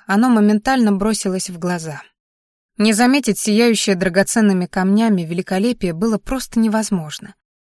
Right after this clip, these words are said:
Нежно-голубого цвета юбка состояла из множества воланов, собранных серебряным поясом.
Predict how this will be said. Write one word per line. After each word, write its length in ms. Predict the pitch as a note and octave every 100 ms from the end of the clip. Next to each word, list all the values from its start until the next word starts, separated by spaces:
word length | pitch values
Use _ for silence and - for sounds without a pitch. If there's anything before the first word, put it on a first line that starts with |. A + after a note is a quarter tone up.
| _ _
Нежно-голубого 800 | G3+ A#3 G#3+ G#3 G#3 G3+ G3+ G3+
цвета 340 | - G3+ G3+
юбка 360 | G3 A#3+ - -
состояла 580 | - - G#3 A#3 B3 G3+
из 120 | F3+
множества 600 | F#3+ G#3+ G#3 F#3 - F3+
воланов, 580 | F3+ F#3+ A3+ F#3 D3+ - _
собранных 580 | - - G3+ F#3 F#3 F3+
серебряным 640 | - F#3+ F3+ E3 F3 F3
поясом. 540 | E3 E3 D3+ - -